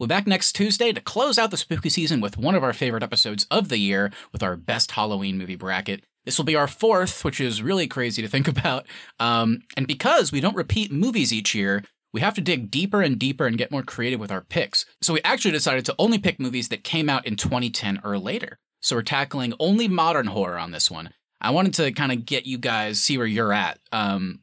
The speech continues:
and see how you're feeling about this one, because I know we weren't feeling too good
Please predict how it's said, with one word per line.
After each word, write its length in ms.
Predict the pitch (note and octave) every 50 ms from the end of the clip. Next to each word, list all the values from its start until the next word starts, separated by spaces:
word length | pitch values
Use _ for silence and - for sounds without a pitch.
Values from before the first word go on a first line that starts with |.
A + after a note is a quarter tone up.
| _
and 120 | - G#2 G2+
see 100 | - C3
how 80 | A#2+
you're 140 | A#2 G#2 G2+
feeling 240 | - - A#2+ A2 G#2+
about 240 | G2 G2+ G2 G2+ -
this 180 | A#2 A2 -
one, 140 | - G2+ F#2
because 240 | F#2+ G2+ - A2+ G2+
I 80 | A2 G#2
know 260 | G#2+ C3+ C#3+ D3+ D3+
we 120 | C3+ C3
weren't 240 | A#2 C3+ F#3+ G3+ -
feeling 260 | - G#3 D#3+ C#3 C#3+ C#3
too 320 | - - - C4+ D4+ E4 B3+
good 460 | G#3+ C#3+ C3 C3+ - F#3 D3+ F#3+